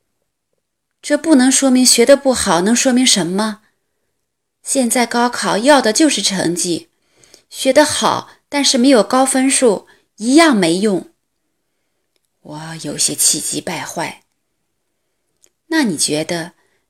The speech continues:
这次没考好，是学得不好，还是考得不好？”妈妈没有和我犟嘴，接着问：“都有点问题吧？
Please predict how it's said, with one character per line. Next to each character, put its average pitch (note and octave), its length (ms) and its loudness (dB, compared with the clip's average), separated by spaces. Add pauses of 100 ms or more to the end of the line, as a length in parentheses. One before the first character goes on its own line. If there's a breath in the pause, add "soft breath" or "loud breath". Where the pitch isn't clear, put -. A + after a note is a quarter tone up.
这 C#4 140 -4
次 C4+ 180 -2
没 B3 140 -2
考 C4 240 -6
好， - 500 -10 (340)
是 - 140 -10
学 F#3+ 320 2
得 C#4 100 4
不 B3 220 -4
好， - 600 -10
还 - 240 -12
是 G#3 120 -4
考 - 400 -8
得 G3 100 -8
不 G3+ 200 -8
好？” - 420 -10 (1120)
妈 E3 240 -16
妈 D#3+ 160 -12
没 D#3 220 -6
有 D#3 120 -4
和 D#3+ 260 -8
我 D3+ 140 -4
犟 E3 360 -8
嘴， - 320 -14 (1300)
接 E3 240 -12
着 D#3 140 -12
问 E3+ 240 -12 (1500)
：“都 B3+ 160 -2
有 G#3+ 180 0
点 D#3+ 240 -6
问 E3 180 -6
题 - 200 -6
吧？ - 380 -16